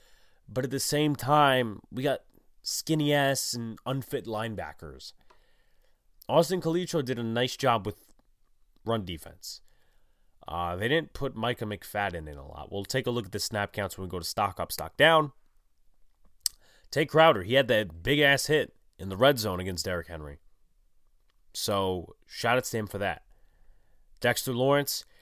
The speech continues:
there was one particular play that stood out to me where they tossed it to Henry, and Lawrence from his nose tackle position came out to make the tackle. So, Dexter Lawrence, man, you did your job. I think you had one or two quarterback hits. Keep trying to get a bigger payday.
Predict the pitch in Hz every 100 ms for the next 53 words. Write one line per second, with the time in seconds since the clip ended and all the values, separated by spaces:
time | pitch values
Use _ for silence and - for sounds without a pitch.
0 | - - 127 110 160 170 170 175 156 127
1 | 139 127 - 123 120 - 90 82 82 -
2 | _ - 101 - 117 123 - 147 143 120
3 | 113 110 110 - - _ _ _ _ _
4 | 98 101 113 139 131 - 120 92 107 139
5 | 151 135 120 - 101 101 117 131 95 78
6 | - _ - 104 95 - 95 85 - 92
7 | 82 - - - - - 85 78 78 -
8 | _ _ _ _ 98 131 - 139 135 139
9 | - 135 131 107 107 101 95 90 120 120
10 | 120 - 92 117 110 110 92 98 113 107
11 | - 110 117 110 104 107 - 107 - -
12 | - _ _ _ _ _ - _ - _
13 | _ _ _ - 131 160 - - 147 160
14 | 160 135 143 - 127 95 107 131 139 135
15 | 117 104 71